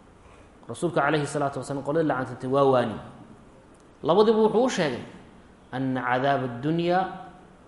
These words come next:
أهون من عذاب الآخرة." Cadaabka adduunyada ayaa ka fudud cadaabka aakhiro. Cadaabka adduunyada waxa lagala jeedaa xadka qadafka iyo, iyo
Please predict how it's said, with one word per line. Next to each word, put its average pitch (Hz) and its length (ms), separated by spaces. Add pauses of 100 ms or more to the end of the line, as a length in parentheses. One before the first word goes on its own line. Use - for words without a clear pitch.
(240)
أهون 165 540 (400)
من 127 180
عذاب 117 460
الآخرة." 101 560 (880)
Cadaabka 156 500
adduunyada 139 640 (680)
ayaa 135 280 (100)
ka 202 120
fudud 190 380 (220)
cadaabka 135 420
aakhiro. 90 260 (1000)
Cadaabka 185 240
adduunyada 190 220
waxa 185 100
lagala 185 160
jeedaa 185 280 (560)
xadka 208 260
qadafka 170 380
iyo, 76 180 (1600)
iyo 185 260